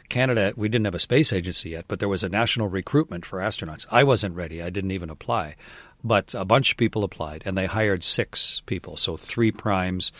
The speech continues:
and three backups. And one of them flew in space about nine minutes, n-, nine, <laughs> nine minutes, seemed like nine minutes,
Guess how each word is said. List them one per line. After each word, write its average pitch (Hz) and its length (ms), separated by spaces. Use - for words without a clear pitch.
and 90 120
three 98 240
backups. 90 540
And 110 160
one 151 100
of 196 80
them 127 100
flew 127 260
in 107 60
space - 400
about 87 280
nine 120 240
minutes, 117 440
n-, 110 260
nine, 110 220
<laughs> - 40
nine 87 200
minutes, 90 320
seemed 123 240
like 80 140
nine 78 180
minutes, 76 220